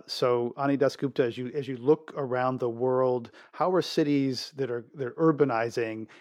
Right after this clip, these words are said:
Uh, those cities are mostly on the coast, and yet we know that the coasts are vulnerable, and there's some discussion about managed retreat from certain coastal cities. So how's that gonna happen where you have this massive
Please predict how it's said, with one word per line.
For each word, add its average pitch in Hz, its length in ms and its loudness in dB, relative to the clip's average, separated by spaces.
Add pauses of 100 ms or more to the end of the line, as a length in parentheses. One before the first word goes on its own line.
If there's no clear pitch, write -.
(160)
Uh, 123 260 0 (420)
those 143 200 2
cities 143 320 2
are 117 220 -2
mostly 147 420 2
on 123 160 -2
the 117 80 -6
coast, 110 560 -6
and 135 120 -6
yet 131 140 -4
we 131 140 -10
know 123 320 4
that 123 180 -4
the 117 100 -8
coasts 127 380 0
are 117 200 -2
vulnerable, 120 720 0 (320)
and 120 340 -4
there's 123 180 0
some 143 180 2
discussion 135 480 0
about 120 260 -4
managed 143 480 0
retreat 139 480 0
from 117 220 -8
certain 127 360 -4
coastal 113 380 -4
cities. 110 420 -4
So 123 160 -2
how's 151 220 -2
that 185 160 0
gonna 143 160 -2
happen 123 460 -2
where 113 140 0
you 113 120 -4
have 113 100 -6
this 110 220 -4
massive 131 420 -2